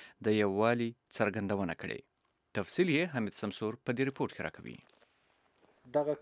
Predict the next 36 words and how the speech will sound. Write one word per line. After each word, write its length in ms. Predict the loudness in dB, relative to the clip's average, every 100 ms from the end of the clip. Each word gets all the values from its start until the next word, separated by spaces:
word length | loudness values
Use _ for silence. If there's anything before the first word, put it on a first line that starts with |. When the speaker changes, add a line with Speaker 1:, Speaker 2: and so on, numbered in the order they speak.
| -4
Speaker 2:
کاربندیز 500 | -4 -6 -6 -10 -10 -4
د 100 | -4 -4
بلوچستان 520 | -10 -10 -4 -4 0
د 140 | -2
وکیلانو 500 | 0 2 4 4 2
د 160 | 0 -2
اتحادیې 480 | 2 6 6 6 4
له 140 | 4 2
لوري 200 | 0 0
وسو، 280 | 0 0 -4 -4 _ _
چې 160 | -8 -4
تیره 200 | 2 4 4
ورځ 180 | 4 2 2
په 60 | 4 4
پېښور 400 | 2 2 2 2 -2
کې 260 | -8 2
د 80 | 2 4
سیول 320 | 2 4 2 2
جج 180 | 0 0 -2
پر 80 | 4
ګاډۍ 260 | 6 6 4 4
باندې 260 | 2 2 -6 -6 2
د 100 | 2
ځان 220 | 4 4 4
وژونکي 440 | 0 -2 -2 -4
برید 200 | 0 0 4
په 60 | 4 4
ضد 180 | 2 0 4
باندې 480 | 4 4 -6 -4 -2
اعلان 240 | -2 -2 2
شوی 300 | 4 4 2
و. 80 | 2 -2 _ 0 0
د 80 | 6
کاربندیز 580 | 4 6 2 2 -2 0
له 80 | -2 2
سببه 380 | 4 6 4